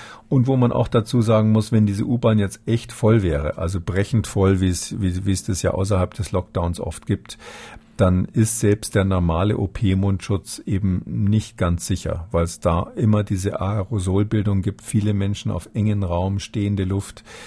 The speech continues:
Äh, so gut können sie das mit diesen kleinen Klappfenstern in der U-Bahn gar nicht lüften. Und das müsste dann auch regelmäßig und organisiert gemacht werden.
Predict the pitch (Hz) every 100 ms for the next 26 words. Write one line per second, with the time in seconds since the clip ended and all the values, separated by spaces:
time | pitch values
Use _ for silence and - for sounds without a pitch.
0 | - - 113 95 92 107 - 104 98 98
1 | 98 101 92 98 101 87 87 95 101 -
2 | 85 - 98 90 - 95 92 101 104 85
3 | 90 80 82 85 90 92 - 90 85 82
4 | 85 101 101 117 104 95 - 101 104 98
5 | 92 107 87 92 98 101 101 95 95 113
6 | - 107 98 98 - 98 92 90